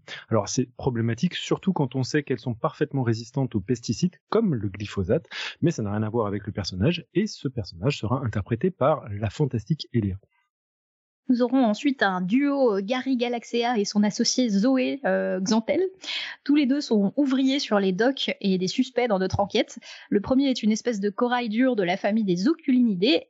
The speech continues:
Speaker 2: et la deuxième une algue unicellulaire. Les deux personnages seront interprétés par moi.
Speaker 1: Monsieur Pelletier et ses employés Nostoc. Monsieur Pelletier, c'est un lichen de l'espèce Peltigera, euh, venosa et le patron d'une grande entreprise de livraison de biens et services,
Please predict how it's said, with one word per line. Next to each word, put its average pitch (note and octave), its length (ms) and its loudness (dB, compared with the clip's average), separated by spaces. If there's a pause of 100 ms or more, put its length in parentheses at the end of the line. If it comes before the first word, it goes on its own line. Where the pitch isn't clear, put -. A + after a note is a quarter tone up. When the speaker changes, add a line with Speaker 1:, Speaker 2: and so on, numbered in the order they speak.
(140)
Speaker 2:
et G3+ 100 4
la F#3 100 2
deuxième A3 340 2
une F3+ 140 -2
algue B3 320 0
unicellulaire. A#3+ 680 0 (360)
Les G#3 80 4
deux A#3 140 2
personnages A#3+ 460 -2
seront F#3+ 360 -2
interprétés F3+ 440 0
par G3+ 120 0
moi. - 220 -8 (1040)
Speaker 1:
Monsieur G3+ 480 2
Pelletier F#3 580 -2
et B2+ 60 0
ses C3+ 260 -2
employés C#3+ 480 -2
Nostoc. B2+ 560 -2
Monsieur C3+ 380 0
Pelletier, C3 400 -2
c'est - 180 -10
un G#2+ 120 0
lichen D#3+ 520 0
de A2+ 160 -2
l'espèce A2 560 -4 (140)
Peltigera, C3+ 840 0
euh, G2+ 340 -4
venosa C#3+ 640 2
et B2+ 60 4
le A2+ 120 -2
patron C3+ 280 -6
d'une A2+ 160 -4
grande D3+ 280 0
entreprise C3+ 500 -2
de B2 80 2
livraison A#2 480 0
de A2 100 0
biens B2 200 -2
et A2+ 100 -2
services, A#2+ 460 -2